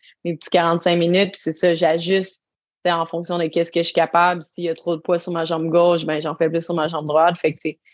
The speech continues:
avec les années, c'est juste, des fois, c'est frustrant de pas être capable de faire un mouvement parce que je suis compétitive puis j'essaie de l'avoir.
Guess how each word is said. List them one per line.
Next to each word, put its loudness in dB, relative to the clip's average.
avec 0
les 4
années, 2
c'est -2
juste, -2
des 2
fois, 2
c'est 2
frustrant -6
de -4
pas -2
être -6
capable -2
de -6
faire -6
un -6
mouvement -6
parce -16
que -4
je -6
suis -10
compétitive 0
puis -10
j'essaie 2
de 2
l'avoir. 0